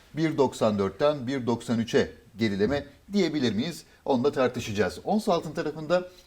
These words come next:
bin sekiz yüz yirmi altı dolar seviyesini görüyoruz. Aslında haftaya bin sekiz yüz on dolar seviyelerinde başlamıştık. Yavaş yavaş kendileri bin sekiz yüz otuz dolar seviyesine atacak mı? Bundan sonrasında ilerleme olacak mı? Bunu dinleyeceğim sizden.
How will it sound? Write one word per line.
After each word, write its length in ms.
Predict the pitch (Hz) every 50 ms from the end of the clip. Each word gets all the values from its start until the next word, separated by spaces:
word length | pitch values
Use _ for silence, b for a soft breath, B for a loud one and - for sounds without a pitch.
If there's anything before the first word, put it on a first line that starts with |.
| B B
bin 120 | 139 175
sekiz 300 | 175 - 190 185 185 170
yüz 100 | 147 147
yirmi 180 | 170 165 165 165
altı 240 | 165 165 170 165
dolar 220 | 165 156 147 131 123
seviyesini 480 | 120 - 123 120 117 113 - 127 127
görüyoruz. 360 | 117 120 117 123 139 151 156 151
Aslında 380 | 143 143 - - 156 151 151
haftaya 360 | 151 151 - 160 160 165 160 165 B B B B B
bin 100 | - 151
sekiz 340 | 147 - 170 160 - 165 156
yüz 200 | 151 160 147 - - -
on 220 | - 180 180 165 151
dolar 240 | 143 127 117 107
seviyelerinde 600 | 101 - - 117 113 107 101 104 98 104 110 113
başlamıştık. 520 | 131 127 117 - - 113 107 - - - -
Yavaş 280 | 135 131 131 120 -
yavaş 220 | 135 127 135 135 -
kendileri 480 | - 135 123 127 127 127 131 143 143 139 B B B B B B B B B B -
bin 100 | - 147
sekiz 300 | 147 - - 160 - 160
yüz 80 | 147 147
otuz 280 | 156 156 - 196 190 160
dolar 240 | 151 139 127 117
seviyesine 540 | 107 - - 151 139 127 120 117 - 185 196 - -
atacak 480 | 123 127 - 151 127 113 143 131 - -
mı? 60 | 120 175 151
Bundan 260 | 123 117 117 120 123
sonrasında 520 | 120 - 123 113 110 101 - 117 120 143 165
ilerleme 480 | - 120 113 113 113 110 107 107 113
olacak 460 | 104 123 151 139 120 98 101 90 -
mı? 120 | 175 190 190 B B B B B B
Bunu 220 | 165 151 147 147 156
dinleyeceğim 440 | 151 139 131 123 104 110 101 92
sizden. 380 | - - 120 107 92 143 151 170